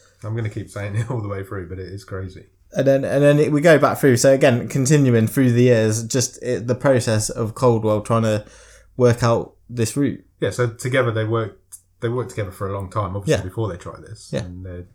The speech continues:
Speaker 1: the design
Speaker 2: Literally, f-, it's five, six years.
Speaker 1: of training him up
Speaker 2: So they have
Speaker 1: and
Speaker 2: to
Speaker 1: getting him
Speaker 2: avoid
Speaker 1: ready.
Speaker 2: bears.
Speaker 1: Yeah.
Speaker 2: They both get a couple of injuries.
Speaker 1: Yeah.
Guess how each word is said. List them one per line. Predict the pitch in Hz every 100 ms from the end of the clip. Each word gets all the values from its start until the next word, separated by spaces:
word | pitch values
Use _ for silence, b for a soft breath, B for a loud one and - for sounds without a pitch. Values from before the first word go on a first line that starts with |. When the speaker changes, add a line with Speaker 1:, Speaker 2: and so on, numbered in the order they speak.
| _
Speaker 1:
the | -
design | 85 87 90
Speaker 2:
Literally, | 165 143 117 -
f-, | -
it's | 131 120
five, | - - 139 127
six | 135 120
years. | 131 98 - - 117 104
Speaker 1:
of | 101 -
training | 110 104 95
him | 92 95
up |
Speaker 2:
So | 117 107
they |
have | 107
Speaker 1:
and | 90
Speaker 2:
to | 113
Speaker 1:
getting | 104
him | 107
Speaker 2:
avoid | 101
Speaker 1:
ready. | 95
Speaker 2:
bears. | 117 117 117 110 - _ _ -
Speaker 1:
Yeah. | 101
Speaker 2:
They | 110
both | 113 107 -
get | 90
a | 107
couple | - 120
of | 117
injuries. | 117 117 110 117 113 110
Speaker 1:
Yeah. | 101 98